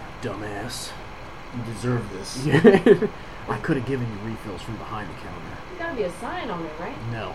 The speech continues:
Speaker 1: there was no sign. Just a verbal
Speaker 2: Why did he finish his <laughs> Hold on, why did he finish?
Speaker 1: I don't know.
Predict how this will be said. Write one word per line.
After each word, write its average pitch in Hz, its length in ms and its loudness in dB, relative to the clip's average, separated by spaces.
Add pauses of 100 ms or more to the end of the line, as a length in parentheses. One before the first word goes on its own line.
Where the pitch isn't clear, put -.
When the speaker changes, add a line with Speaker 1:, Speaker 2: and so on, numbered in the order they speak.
Speaker 1:
there 113 100 -4
was 104 120 -8
no 104 140 -8
sign. 90 160 -12 (960)
Just 127 160 -6
a 127 40 -2
verbal 107 540 -4 (720)
Speaker 2:
Why 202 160 6
did 294 80 8
he 277 40 6
finish 262 320 2
his 202 200 -2
<laughs> - 100 -10
Hold 170 260 2
on, 123 100 2
why 131 140 2
did 196 120 0
he - 60 -6
finish? 127 420 -4 (260)
Speaker 1:
I 147 60 0
don't 147 220 2
know. 143 260 0